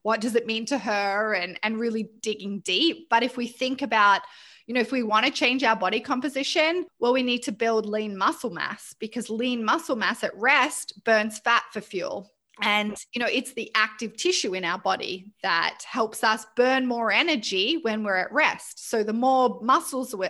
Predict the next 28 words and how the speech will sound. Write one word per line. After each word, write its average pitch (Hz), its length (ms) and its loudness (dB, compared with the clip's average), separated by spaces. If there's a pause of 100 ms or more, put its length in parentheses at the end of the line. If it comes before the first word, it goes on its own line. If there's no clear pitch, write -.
that 202 280 0
we 202 120 -2
have, 247 440 4 (300)
the 247 100 4
more 240 240 2
energy 339 380 0
we 240 120 -2
burn 208 280 -2
at - 100 -10
rest, 302 520 -2
which 247 260 -2
then 247 240 0
therefore 247 560 2
supports 220 580 -2
that 214 260 0
goal, 202 540 0
if 214 220 -8
we 190 80 -2
have 240 320 2
that 214 240 0
goal 190 280 -2
around 190 320 -2
our 185 120 -2
body 185 240 -2
composition. 185 840 -10
So 202 260 -4
often 247 440 0
it's 220 340 -6